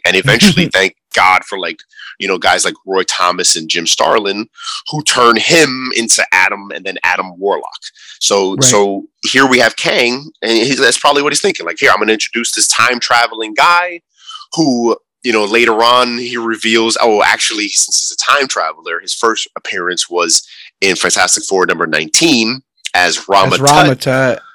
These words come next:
Speaker 1: As
Speaker 2: Yeah.
Speaker 1: Rama Tut. And so, you know, like, you know what I'm saying? Like, here, he, everything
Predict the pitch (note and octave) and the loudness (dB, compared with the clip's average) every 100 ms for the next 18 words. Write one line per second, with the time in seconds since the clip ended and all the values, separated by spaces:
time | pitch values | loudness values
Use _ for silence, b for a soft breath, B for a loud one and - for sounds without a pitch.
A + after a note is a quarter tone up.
0 | b - B2 G#2+ G2+ F#2+ - F3 C#3 - | b -4 0 2 2 2 2 4 4 -2
1 | _ G2 G2 - A2 G2+ G2 G2 B B | _ -4 0 0 0 -2 -6 -10 B B
2 | B - A2+ G#2 G2+ G#2 - A#2 A#2 - | B -2 2 4 2 -2 -4 -2 -2 -4
3 | - - B2+ C#3 C3+ D3 A2+ B2+ C3+ D3 | -8 0 2 4 4 2 0 0 0 0
4 | - - - - - - E3 F#3 F3+ G3 | -2 -10 -12 -14 -8 -2 0 2 2 2
5 | F#3 F3+ | 2 0